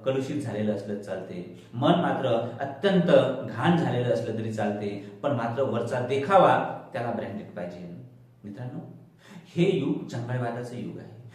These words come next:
हे युग यंत्राचं युग आहे. यंत्रामध्ये नीटनेटकेपणा, पॉशपणा पाहिजे, पण तो दिखाऊ. यंत्राला कुठे भावना असते का? यंत्राला फक्त कार्य माहीत आहे, त्याला भावना नसते आणि भावनेशिवाय माणूस नाही.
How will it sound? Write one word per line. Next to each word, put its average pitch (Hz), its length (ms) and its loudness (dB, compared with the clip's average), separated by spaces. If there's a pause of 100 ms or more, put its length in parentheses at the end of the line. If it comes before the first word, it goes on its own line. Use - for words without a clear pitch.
(240)
हे 208 200 10
युग 208 180 6
यंत्राचं 170 520 2
युग 117 240 0
आहे. - 240 -8 (480)
यंत्रामध्ये 214 580 8
नीटनेटकेपणा, 214 880 4
पॉशपणा 208 460 4
पाहिजे, 208 400 6
पण - 360 2
तो - 60 4
दिखाऊ. - 680 6 (180)
यंत्राला 156 380 -4
कुठे 165 160 -4
भावना 107 360 -6
असते - 280 -8
का? 180 120 -10 (1000)
यंत्राला 123 540 -2
फक्त - 240 -6 (460)
कार्य 180 300 6
माहीत 202 280 8
आहे, 156 340 4 (600)
त्याला 117 160 -4
भावना 113 500 -6
नसते 92 580 -8 (140)
आणि 113 160 -4 (120)
भावनेशिवाय 127 580 -4
माणूस - 360 -6
नाही. 85 440 -12